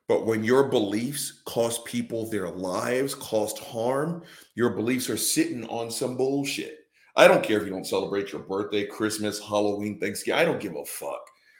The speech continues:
That's just some bullshit that you wrote down and people decided to fucking follow it. But I, again, I don't know these people, but I've read those stories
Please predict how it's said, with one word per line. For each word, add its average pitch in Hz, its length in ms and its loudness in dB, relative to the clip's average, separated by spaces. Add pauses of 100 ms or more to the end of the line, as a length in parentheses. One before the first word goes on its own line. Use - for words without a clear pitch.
(180)
That's 127 220 8
just 127 200 4
some 117 200 0
bullshit 107 460 0
that 95 200 -2
you 107 120 -2
wrote 107 260 2
down 101 320 2
and 90 120 -8
people 101 240 -8
decided 98 440 2
to 82 80 -6
fucking 98 420 -4
follow 90 440 0
it. 71 80 -8 (500)
But 113 460 6 (180)
I, 131 80 8
again, 131 380 6 (160)
I 131 80 10
don't 139 240 6
know 131 160 8
these 143 220 0
people, 104 300 -2
but 113 140 6
I've 107 200 4
read 131 180 4
those 107 260 2
stories 151 500 2